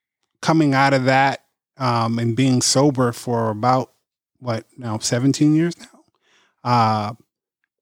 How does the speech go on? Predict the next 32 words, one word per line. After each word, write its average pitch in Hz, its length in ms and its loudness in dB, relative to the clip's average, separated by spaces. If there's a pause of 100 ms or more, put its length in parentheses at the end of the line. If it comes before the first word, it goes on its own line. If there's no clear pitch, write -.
(240)
it's 151 180 0
just - 280 -2
like, 120 240 -2 (340)
I'm 135 260 0
going 117 500 0
and 113 100 -4
I'm 127 120 0
going 123 300 0
hard 127 540 0
and 117 100 -4
I'm 131 260 0
not 135 300 0
gonna 131 200 -4
stop 135 420 -2
because 113 200 -8
I'm 135 120 0
gonna 123 180 0
have 120 260 0
fun 131 320 -4
and 120 140 -2
I'm 127 120 2
gonna 120 300 -2 (440)
do 143 180 2
the 135 80 -4
things 135 280 0
that 120 100 0
I 117 80 2
was 113 160 -4
supposed 131 420 -2
to 120 60 -2
do. 120 380 0
Now, 120 340 -2